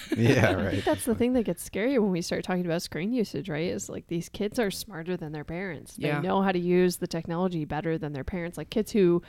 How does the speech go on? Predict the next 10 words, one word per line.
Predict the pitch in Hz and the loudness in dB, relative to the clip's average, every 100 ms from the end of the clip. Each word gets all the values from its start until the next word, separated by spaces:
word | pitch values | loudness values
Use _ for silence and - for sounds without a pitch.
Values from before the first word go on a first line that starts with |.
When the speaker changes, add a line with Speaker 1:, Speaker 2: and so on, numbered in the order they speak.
| - _ - | -16 _ -4
Speaker 3:
are | 190 180 165 - | -2 2 0 -2
three, | - 233 220 | -4 0 0
four | 202 208 | 4 4
years | 196 185 | 4 2
old | 180 190 | 4 4
who | 214 | 4
figure | 190 208 190 | 2 2 2
out | 180 180 156 - | 4 4 2 -2
if | 196 | -2
I | 190 | -4